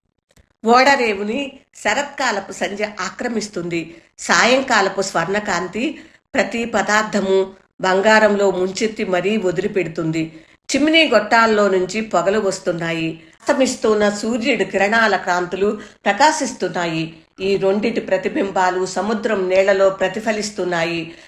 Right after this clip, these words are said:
భవనాల మీద మసక మసక వెలుతురు పడుతుంది. సారాయి మత్తులాగా గాలి ఊగిసలాడుతోంది. వీటన్నిటితోనూ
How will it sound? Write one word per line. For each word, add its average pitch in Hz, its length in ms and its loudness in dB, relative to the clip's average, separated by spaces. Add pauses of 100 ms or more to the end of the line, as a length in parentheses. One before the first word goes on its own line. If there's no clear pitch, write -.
(140)
భవనాల 202 520 2
మీద 185 260 0
మసక 175 360 -2
మసక 226 320 -4
వెలుతురు 185 440 -2
పడుతుంది. 175 760 -2 (260)
సారాయి 190 720 0
మత్తులాగా 180 920 2 (280)
గాలి 190 380 4
ఊగిసలాడుతోంది. 180 1400 0 (220)
వీటన్నిటితోనూ 185 920 2